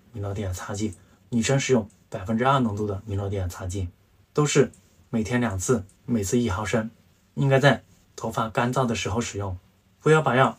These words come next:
涂在头发上面，而是应该涂在脱发区域的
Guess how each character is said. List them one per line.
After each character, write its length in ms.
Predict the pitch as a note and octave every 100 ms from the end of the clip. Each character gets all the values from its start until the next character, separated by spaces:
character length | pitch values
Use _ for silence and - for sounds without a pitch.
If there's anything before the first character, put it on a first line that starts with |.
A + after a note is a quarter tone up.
| _ _
涂 160 | - B2+
在 100 | B2
头 200 | A#2+ A2
发 140 | C3+ A#2+
上 160 | A#2+
面， 180 | A2+ F#2+ _ _ _ _
而 120 | A#2+
是 120 | C3+
应 60 | C3+
该 60 |
涂 160 | C3 B2
在 220 | B2 A#2 _ _ -
脱 240 | - A#2
发 180 | D3+ C3+
区 180 | - B2+
域 60 |
的 180 | A#2+